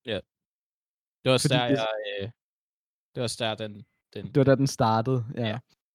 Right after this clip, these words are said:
Speaker 2: Det kan jeg sagtens forstå, og det, det giver faktisk super god mening, og det er nærmest sjovt, at det forankringspunkt kommer sådan <laughs> på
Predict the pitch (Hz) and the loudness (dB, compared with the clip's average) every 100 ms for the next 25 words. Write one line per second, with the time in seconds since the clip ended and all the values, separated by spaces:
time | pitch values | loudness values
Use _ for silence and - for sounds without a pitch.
0 | _ _ _ - 120 113 113 107 123 107 | _ _ _ -2 2 2 2 -4 -4 -10
1 | 107 107 107 107 120 120 120 123 123 123 | -14 -20 -20 -18 -16 -14 -10 -10 -8 -10
2 | - 135 131 120 110 104 107 113 101 113 | -12 -12 -12 -14 -14 -16 -16 -16 -14 -14
3 | 113 107 123 165 147 - 135 - 107 123 | -14 -12 -12 -12 -12 -10 -10 -10 -14 -12
4 | 127 104 127 123 113 - _ - 120 104 | -8 -8 -6 -6 -6 -10 _ -4 -4 -4
5 | - 131 117 123 117 104 - | -4 -4 -2 -4 -6 -8 -12